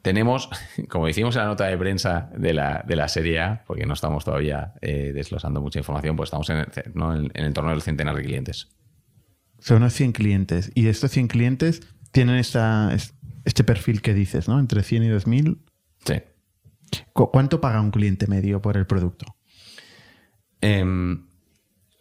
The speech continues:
Speaker 1: depende de varios factores.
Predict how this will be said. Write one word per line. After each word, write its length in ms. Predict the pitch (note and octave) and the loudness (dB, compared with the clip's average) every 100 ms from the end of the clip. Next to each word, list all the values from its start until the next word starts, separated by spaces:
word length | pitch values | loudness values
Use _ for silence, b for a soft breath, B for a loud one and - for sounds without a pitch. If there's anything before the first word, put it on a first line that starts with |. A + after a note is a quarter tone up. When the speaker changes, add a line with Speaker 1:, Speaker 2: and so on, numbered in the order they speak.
| _ _ - | _ _ -12
Speaker 1:
depende 840 | - - F#2+ A2+ C3 C#3 D#3 - | -10 -2 0 2 2 0 -2 -2
de 140 | F#2 F2+ | -2 0
varios 240 | F2+ G#2+ | 0 -2
factores. 640 | E2 - D#2+ D2+ - - | -4 -4 -4 -4 -6 -14